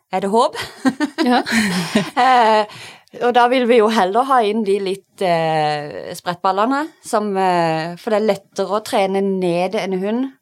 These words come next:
Speaker 1: på en må-, måte å være rolig og
Speaker 2: Mm,
Speaker 1: puste med magen og disse
Speaker 2: absolutt.
Speaker 1: tingene, enn en som ikke liker å kose og hilse på fremmede mennesker.
Speaker 2: Mm.
Speaker 1: Det
Speaker 2: Så egentlig de litt oversosiale.
Speaker 1: Ja,
Speaker 2: Ja.
Speaker 1: helst,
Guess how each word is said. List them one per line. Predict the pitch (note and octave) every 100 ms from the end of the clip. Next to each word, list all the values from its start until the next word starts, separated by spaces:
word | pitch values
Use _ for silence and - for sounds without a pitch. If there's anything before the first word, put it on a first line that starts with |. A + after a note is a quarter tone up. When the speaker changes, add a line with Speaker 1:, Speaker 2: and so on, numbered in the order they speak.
| -
Speaker 1:
på | G#3
en | G3
må-, | G3 F3+ E3+
måte | A3+ E3+ F#3+
å |
være | E3+ E3 E3+ E3+
rolig | - D#3+ D#3+ D#3+ D#3+
og | D#3
Speaker 2:
Mm, | G3
Speaker 1:
puste | F3+ E3+ E3+
med | E3
magen | D3+ C3+ D#3+ D#3+
og |
disse | D3 D3+
Speaker 2:
absolutt. | E3+
Speaker 1:
tingene, | - E3+ F3 B3 C4 - - - -
enn | B3
en | D#3+ D3+
som | E3+
ikke | C#3 - D3
liker | C#3+ C3+ C3 - C#3+
å | C3 B2 G#2+ B2 _ _ _ _ _ _ _
kose | - D3 - D#3
og | C#3
hilse | A#2+ -
på | - D3 B2+ B2
fremmede | - E3 C3 C#3
mennesker. | C3+ C3 F#3 C4+ - - -
Speaker 2:
Mm. | G3 F3 E3+
Speaker 1:
Det | -
Speaker 2:
Så | -
egentlig | A3 G3 F#3 G3+
de | F#3 F3+
litt | E3 D#3+ -
oversosiale. | - D3 C#3 D3+ D3+ - D#3+ D#3+ G3+ - -
Speaker 1:
Ja, | A3+ A3+ A#3+
Speaker 2:
Ja. | A3+ F#3+ F#3+
Speaker 1:
helst, | C4+ G#3 -